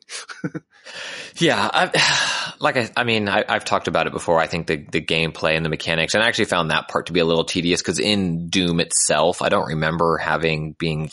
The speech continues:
Speaker 2: limited by the environment. Like when you're in hell, I don't remember, like, a, a fail state kind of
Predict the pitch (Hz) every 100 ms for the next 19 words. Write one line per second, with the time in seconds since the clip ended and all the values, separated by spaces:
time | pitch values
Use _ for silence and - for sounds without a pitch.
0 | - 85 90 101 131 123 117 120 127 123
1 | 123 123 131 131 110 - 117 113 117 123
2 | 131 123 120 95 92 87 82 85 87 80
3 | 78 - 76 73 - - - - - -
4 | - 85 82 - - 98 101 - - 87
5 | 82 78 78 - -